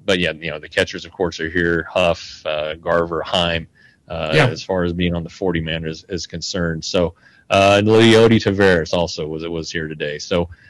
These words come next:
Speaker 1: uh, they'll, they'll start getting into the, the swing of things. The guys who are, are getting here a couple days early, getting their bearings straight.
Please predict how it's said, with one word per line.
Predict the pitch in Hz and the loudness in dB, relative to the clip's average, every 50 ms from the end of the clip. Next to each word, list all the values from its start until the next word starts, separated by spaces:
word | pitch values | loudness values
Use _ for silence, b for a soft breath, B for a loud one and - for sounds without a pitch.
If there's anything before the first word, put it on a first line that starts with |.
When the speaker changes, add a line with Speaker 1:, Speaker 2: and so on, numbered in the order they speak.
| b b - | b b 2
Speaker 1:
uh, | 104 104 107 107 104 104 | 4 6 6 6 6 4
they'll, | 113 123 143 185 180 | 6 6 6 6 6
they'll | 151 180 185 | 6 6 6
start | 175 - - 170 170 143 | 6 6 4 4 6 6
getting | 147 147 135 | 4 4 4
into | 135 135 135 | 4 4 6
the, | 123 127 123 120 117 104 | 6 8 8 6 6 4
the | 107 110 | 2 0
swing | - - - 117 113 113 110 | 0 0 0 2 2 4 4
of | 101 - | 2 2
things. | - 104 101 104 104 95 98 | 2 2 2 2 0 -2 -2
The | 107 92 | 0 2
guys | 92 92 98 95 90 | 4 4 4 2 2
who | - 98 | 0 0
are, | 95 95 92 92 92 - | 2 2 2 0 -2 -4
are | 85 87 90 90 | -2 0 0 0
getting | 87 98 95 92 92 | 2 0 0 0 0
here | 95 92 | 0 0
a | 87 | 0
couple | - - 90 - 95 | 0 -4 -4 -2 0
days | 90 90 90 87 85 85 | 2 2 4 4 4 2
early, | 87 90 90 90 87 87 82 - b b b b b b b _ _ | 2 2 2 2 2 2 0 -2 b b b b b b b _ _
getting | - 113 104 101 98 | 0 2 4 4 4
their | 95 92 | 2 2
bearings | 90 92 92 95 92 95 90 87 85 - | 4 4 4 6 6 4 4 2 0 -4
straight. | - - 101 92 90 90 90 90 - b | -4 -2 0 2 2 2 2 0 -2 b